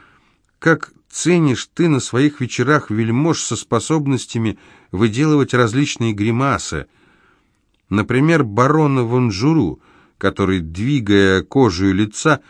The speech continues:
спускает до бровей свои волосы и, как парик, передвигает их направо и налево.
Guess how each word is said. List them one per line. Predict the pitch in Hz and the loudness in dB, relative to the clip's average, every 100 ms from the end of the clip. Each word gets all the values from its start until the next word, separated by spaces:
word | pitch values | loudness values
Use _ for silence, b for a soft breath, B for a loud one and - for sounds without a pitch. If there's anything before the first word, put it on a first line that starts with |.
| b b | b b
спускает | - - 107 - 139 120 101 87 | -16 -8 -8 -4 0 0 0 -2
до | 107 | -2
бровей | 113 127 139 117 | 2 2 2 0
свои | 92 - 90 92 | 0 -2 -2 -2
волосы | 92 165 120 - 90 76 b b b b | 0 0 0 -2 -6 -6 b b b b
и, | - 104 98 | -2 0 0
как | - 123 - | -2 -4 -4
парик, | - 120 117 175 - | 0 2 2 0 -2
передвигает | 113 110 110 107 139 143 127 | -4 -4 -2 0 2 2 0
их | 107 | -2
направо | 113 107 113 123 113 | -2 -2 0 0 2
и | 117 | 0
налево. | 120 127 123 78 67 | 0 -2 -4 -6 -10